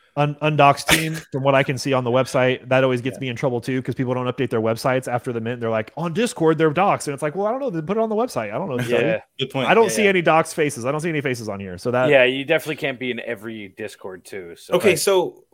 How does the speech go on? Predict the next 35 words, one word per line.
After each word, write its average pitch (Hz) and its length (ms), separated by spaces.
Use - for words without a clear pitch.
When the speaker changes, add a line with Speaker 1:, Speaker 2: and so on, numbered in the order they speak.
Speaker 2:
f-, 135 300
for, 202 380
for 208 340
real 135 360
though, 107 220
like, 104 200
and 127 100
I 139 60
know 147 140
we 147 100
don't 135 160
really, 131 220
but, 139 140
like, 131 180
what, 139 360
it, 156 160
was 147 160
it 175 80
really 135 240
just 131 300
bear 127 180
market? 135 320
And, 127 100
like, 127 140
but, 143 100
like, 127 140
what 135 260
made 143 320
this? - 400
I 135 60
just - 460
still 160 220
don't 147 180
get 127 200
it. - 160